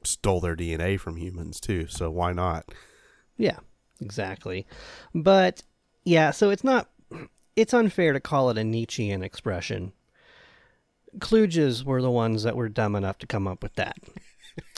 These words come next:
Speaker 1: And
Speaker 2: Here's
Speaker 1: shame on
Speaker 2: the
Speaker 1: the
Speaker 2: oth-
Speaker 1: Nietzscheans for carrying it forward.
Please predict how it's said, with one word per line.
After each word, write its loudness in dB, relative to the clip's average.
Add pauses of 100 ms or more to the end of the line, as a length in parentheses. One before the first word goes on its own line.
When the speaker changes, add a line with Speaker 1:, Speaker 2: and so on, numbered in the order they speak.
(1000)
Speaker 1:
And 2
Speaker 2:
Here's 8
Speaker 1:
shame 4
on 6
Speaker 2:
the 8
Speaker 1:
the 6
Speaker 2:
oth- 6
Speaker 1:
Nietzscheans 2
for 0
carrying 0
it -2
forward. -10